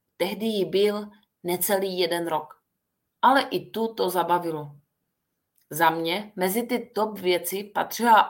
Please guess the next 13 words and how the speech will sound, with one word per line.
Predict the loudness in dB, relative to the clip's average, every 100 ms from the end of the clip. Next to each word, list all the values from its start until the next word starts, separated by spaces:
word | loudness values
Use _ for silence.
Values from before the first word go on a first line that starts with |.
| 0
obrovská | -2 0 0 0 0 0
ponorka | 0 -2 -2 0 -2
kapitána | 0 -6 -4 -2 0 -2
Nema, | -6 -6 -8 -12 _ _ _ _ _ -10
měření | -4 -2 0 2 0
výšky | 0 -4 -8 -8 -6 0
a | 0
věcí | 2 -2 -2 -8 -6
obrovskou | -6 -4 -6 -2 -2
šuplerou, | -2 -8 -6 -2 0 -2 -8 -14 _ _ _ _ _ _ _ _ _ _
točící | -2 -2 -4 -6 -4
se | 0 0
kolo, | 0 0 2 2 -2